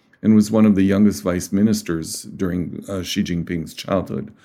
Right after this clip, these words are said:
But then when Xi was, uh, a teenager, uh, his father was purged. And then Xi himself was arrested by the Red Guards at the height of the Cultural Revolution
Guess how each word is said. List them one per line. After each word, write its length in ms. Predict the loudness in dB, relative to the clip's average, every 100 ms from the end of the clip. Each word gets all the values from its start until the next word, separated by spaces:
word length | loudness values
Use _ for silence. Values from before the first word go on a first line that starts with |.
| _ _ _ _
But 180 | -2 0
then 280 | 4 4 6
when 200 | 6 4
Xi 280 | 2 2 4
was, 460 | 4 2 -2 -8 _ _ _ _ _ -2
uh, 460 | 0 2 2 2 0
a 100 | -6
teenager, 840 | 0 4 4 4 0 -6 -8 -12 _ _ _ _
uh, 100 | -2
his 200 | 0 0
father 320 | -2 0 0
was 180 | -2 -6
purged. 800 | -6 2 2 2 -4 -14 -16 _ _ _ _ _ -4
And 220 | 4 6
then 180 | 8 6
Xi 320 | 4 -2 2
himself 640 | 2 2 0 2 2 0
was 160 | -2 0
arrested 560 | 2 0 0 -4 -4
by 260 | -2 -2 -2
the 120 | -2
Red 320 | 0 0 -2
Guards 440 | 0 2 2 0 -6
at 80 | -8
the 100 | -6
height 200 | -4 -4
of 80 |
the 80 | -6
Cultural 400 | -4 -4 -2 -4
Revolution 880 | -2 -4 -4 0 0 -2 -6 -8